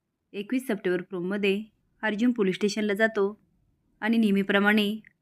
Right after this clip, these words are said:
आर्याचं नाटक सुरू होतं. "अर्जुन, अमोल कसा आहे आता?" अर्जुन म्हणतो, "ठीक आहे." पण अर्जुनचा मूड बघून आर्या विचारते, "अर्जुन, काय झालं?" तो म्हणतो, "आर्या, तू घरी आलीस की अमोल टेन्शन घेतो."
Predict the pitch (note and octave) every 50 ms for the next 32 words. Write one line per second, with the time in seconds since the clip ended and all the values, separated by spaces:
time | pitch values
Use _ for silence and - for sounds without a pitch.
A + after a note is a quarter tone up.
0 | _ _ - G3+ G3+ G#3+ A#3+ - C#4+ B3+ A3+ F#3 F3 G3 G3 - - G#3 G3 G3
1 | F#3+ E3 - F3+ F3+ F#3 F#3+ _ _ _ - A#3 A3 G3+ F#3+ B3+ B3+ B3 B3 C4+
2 | C#4+ C#4 _ _ _ _ - G#3 A3 A#3 B3 C4 B3 A#3+ A3+ A3+ - D4+ C#4+ A#3+
3 | G3 - G3+ G#3+ C4+ D#4 - - _ _ _ _ _ _ _ _ _ _ _ -
4 | - G#3 G3+ F#3 G3+ G#3+ A3 A3+ A3+ A3+ G3+ G3 G#3 G#3+ _ _ _ _ - C4+
5 | B3+ B3 - G#3 F3 E3 E3 _ _ _ _ _ _ _ _ _ _ _ _ _
6 | - A#3 A3+ G3+ F#3 F3 G3 G#3 G#3+ - G#3+ G#3 G3 F#3 F3+ F#3+ G#3+ G#3+ G#3 G3
7 | G3+ A3 - _ _ _ _ _ - G3+ G3+ G#3+ A3 A3 G#3 G3+ G3 F#3 F#3 F#3+
8 | - G3+ G3 G#3 A3 G#3+ _ _ _ _ - G3+ G3+ G3 G3 A#3+ B3 A#3+ A#3 A#3+
9 | A#3+ - _ _ - A3+ A#3+ B3 B3 C4+ A#3 G#3+ A3 C#4+ D4+ - _ _ _ _
10 | _ _ _ - A#3 A#3 A3 A3+ G3+ F#3 F#3+ G3+ G3+ F#3+ F#3+ G3+ - _ _ _
11 | _ - C4+ B3+ A3+ B3+ A#3+ B3 A#3 A3 A3+ A3+ A3+ A3+ A3 - - _ _ _
12 | - A#3+ A3+ G#3 G#3+ A#3 C4+ C4 C4+ G#3+ F#3+ F#3+ F#3+ G#3+ G#3 G3 G#3 G3 E3 F#3+
13 | F3+ F3 F3 -